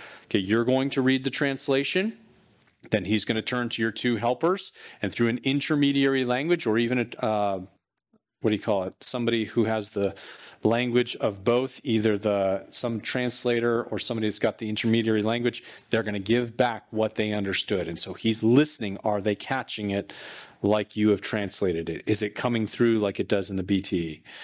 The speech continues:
Com-, uh, comprehension of lengthier portions is expected. Can they hear this? Can they understand this? We're not going sentence by sentence. We're reading it semantic unit by semantic unit. We're reading it sometimes paragraph by paragraph.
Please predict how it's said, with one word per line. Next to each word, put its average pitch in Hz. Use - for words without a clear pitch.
Com-, 131
uh, 107
comprehension 127
of 98
lengthier 127
portions 120
is 107
expected. -
Can 113
they 110
hear 123
this? -
Can 104
they 107
understand 110
this? -
We're 95
not 98
going 120
sentence 127
by 127
sentence. 160
We're 107
reading 110
it 113
semantic 107
unit 113
by 113
semantic 107
unit. 87
We're 101
reading 110
it 107
sometimes 107
paragraph 117
by 113
paragraph. 92